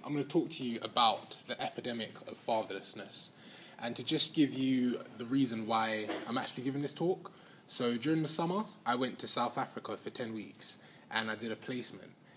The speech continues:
And one of the components of this placement is something called Action at Home,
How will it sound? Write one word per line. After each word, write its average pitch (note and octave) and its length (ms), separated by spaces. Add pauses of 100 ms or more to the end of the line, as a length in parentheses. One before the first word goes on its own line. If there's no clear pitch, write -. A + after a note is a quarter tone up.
(180)
And A2+ 220
one C#3 100
of C3+ 140
the - 60
components B2 520
of - 80
this - 160
placement A2 480
is - 80
something A2+ 320
called A2 300
Action C3 340
at A2+ 80
Home, D3+ 380